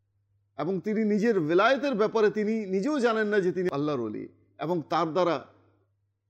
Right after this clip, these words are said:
অলৌকিক ঘটনা ঘটে যায়। তো আমির আহলে সুন্নাত, শেখে তরিকত আমির আহলে সুন্নাত দামাত বারকাতুহুল আলিয়া, লোকেরা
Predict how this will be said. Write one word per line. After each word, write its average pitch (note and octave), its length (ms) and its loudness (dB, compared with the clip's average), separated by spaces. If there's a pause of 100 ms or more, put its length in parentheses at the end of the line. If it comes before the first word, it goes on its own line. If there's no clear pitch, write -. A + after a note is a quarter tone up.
(320)
অলৌকিক E3+ 420 2
ঘটনা D#3 460 -4 (240)
ঘটে C3+ 360 -2
যায়। F#2+ 240 -14 (1080)
তো C#3+ 60 -8
আমির A3+ 440 -6
আহলে E3+ 180 -4
সুন্নাত, A#2+ 380 -8
শেখে B2+ 320 -8
তরিকত B2+ 380 -4
আমির C3 260 -6
আহলে A2+ 180 -6
সুন্নাত G#2+ 400 -10 (120)
দামাত A2 300 -8
বারকাতুহুল A#2 600 -10
আলিয়া, G#2+ 440 -8 (1040)
লোকেরা E3 580 2